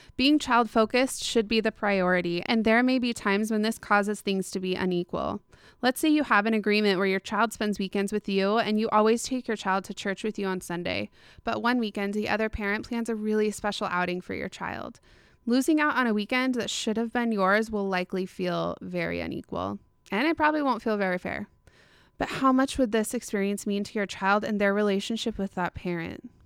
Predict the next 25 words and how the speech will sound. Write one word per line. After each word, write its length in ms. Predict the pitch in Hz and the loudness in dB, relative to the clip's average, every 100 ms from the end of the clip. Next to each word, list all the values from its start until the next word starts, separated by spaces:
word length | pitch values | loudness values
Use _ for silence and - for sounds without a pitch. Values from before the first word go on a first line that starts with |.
| _ _ | _ _
The 100 | 214 | -8
child 460 | - - 233 254 247 | -6 0 2 4 2
should 200 | 233 - | -4 -4
take 200 | 214 - | -4 -2
precedence 540 | 208 196 214 214 - | -4 -2 -2 -4 -2
in 60 | 202 | -2
this 160 | 196 | -2
situation, 640 | - 196 208 196 185 - - | -4 -4 -2 0 -2 -4 -4
even 280 | 214 240 | 0 2
though 140 | 254 254 | 4 4
it 140 | 254 | 2
causes 420 | - 196 196 196 | 0 0 0 -2
an 100 | 196 | -4
unequal 420 | 185 185 196 254 247 | -4 -2 -2 -2 0
balance 420 | 208 202 202 214 | 2 2 0 -6
in 80 | 202 | -6
time 280 | 185 180 | -2 0
and 160 | 185 185 | 0 -2
even 360 | 214 214 247 254 | -2 -2 0 2
though 180 | 247 | 2
it 80 | 247 | 2
might 220 | 202 185 | 0 0
not 180 | 185 196 | 0 -2
feel 180 | - 226 | -2 -6
fair. 520 | - 233 240 170 196 | -6 -6 -4 -4 -8